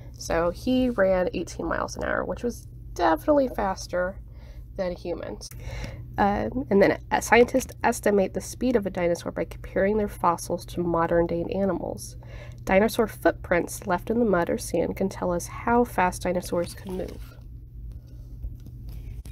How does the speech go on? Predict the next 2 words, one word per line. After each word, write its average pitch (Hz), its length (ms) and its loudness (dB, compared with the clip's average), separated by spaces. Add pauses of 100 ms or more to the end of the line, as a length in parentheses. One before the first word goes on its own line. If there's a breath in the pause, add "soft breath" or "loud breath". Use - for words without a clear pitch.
(920)
Dinosaur 180 500 4
fossils. - 920 -2